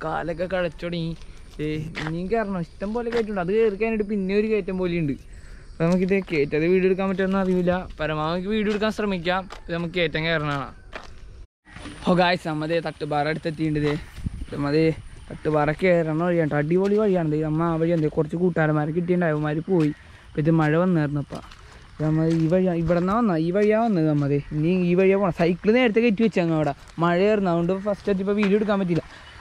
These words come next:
ക്യാമറയിലെല്ലാം കാരണം ആരും എടുത്തില്ല. നല്ല കിഡിലെ സാധനമുണ്ട്, vibe സ്ഥലമാണ് ഇത്.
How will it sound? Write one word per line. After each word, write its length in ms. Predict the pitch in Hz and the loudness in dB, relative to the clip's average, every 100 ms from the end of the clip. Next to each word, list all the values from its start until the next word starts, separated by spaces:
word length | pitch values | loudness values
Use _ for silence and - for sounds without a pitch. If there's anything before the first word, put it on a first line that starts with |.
| - | -2
ക്യാമറയിലെല്ലാം 680 | 180 180 180 185 196 202 196 | 0 2 2 0 0 0 0
കാരണം 200 | 196 196 196 | 0 0 -2
ആരും 160 | 190 190 | -2 -2
എടുത്തില്ല. 300 | 185 175 151 151 160 | -4 -2 -2 0 0
നല്ല 120 | 160 170 | -2 -2
കിഡിലെ 400 | 208 180 185 196 214 | -2 -2 0 -2 -2
സാധനമുണ്ട്, 360 | 254 226 185 156 | 0 0 0 2
vibe 300 | 170 180 180 214 | 0 0 0 2
സ്ഥലമാണ് 320 | 233 185 | 2 2
ഇത്. 80 | 156 | 0